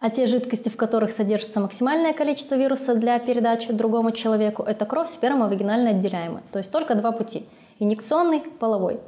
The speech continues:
Также, если человек чувствует, что он мог получить вич, об этом можно поговорить со своими родственниками, с близкими, с тем, кому можно доверять.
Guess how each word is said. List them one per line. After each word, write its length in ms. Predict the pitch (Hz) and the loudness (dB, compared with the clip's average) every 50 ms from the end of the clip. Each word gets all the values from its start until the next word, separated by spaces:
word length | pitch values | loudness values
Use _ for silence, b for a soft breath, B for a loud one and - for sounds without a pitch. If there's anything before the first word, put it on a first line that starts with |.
| B B B B B B B B B B B B B _ | B B B B B B B B B B B B B _
Также, 340 | - 240 240 220 208 220 220 | 0 0 2 2 2 2 2
если 400 | 202 - 208 208 226 220 226 226 | 2 2 2 2 0 2 0 -2
человек 460 | 214 220 - 220 214 208 202 202 - - | -2 0 2 2 4 2 2 0 -4 -10
чувствует, 380 | - - 240 233 233 - 208 202 | -2 -2 -2 -2 0 -2 -2 -2
что 160 | - - 208 | 0 -2 0
он 80 | 208 226 | 2 2
мог 220 | 262 320 320 - | 2 2 0 0
получить 400 | - 285 277 262 - 254 247 254 | 0 0 0 0 0 -2 -2 0
вич, 340 | 226 233 233 233 233 - - - | 2 2 2 0 -2 -10 -8 -6
об 120 | 220 202 | -2 0
этом 220 | 262 320 320 269 220 | 0 0 2 2 2
можно 240 | 220 262 262 262 247 | 2 4 2 2 2
поговорить 360 | 254 220 190 214 226 269 262 | 0 0 0 2 0 0 0
со 60 | - | -2
своими 300 | 208 - - 220 240 240 | -4 -2 0 2 2 4
родственниками, 540 | 226 202 196 - - - 190 185 185 190 185 | 4 2 2 0 -2 -4 -4 -4 -4 -4 -4
с 80 | 180 185 | -4 -2
близкими, 560 | 196 220 220 214 220 - - - 185 190 220 - - | 0 0 0 0 0 -4 -8 -8 -8 -8 -10 -14 -12
с 140 | - - - - | -8 -8 -8 -4
тем, 320 | - - 262 302 320 320 - - - | -2 -2 0 0 -2 -4 -6 -12 -8
кому 200 | - 208 220 254 | -2 0 2 2
можно 240 | 262 254 214 220 220 | 2 2 4 4 2
доверять. 460 | 196 220 208 214 196 180 - - - | 4 4 2 2 2 0 -2 -4 -10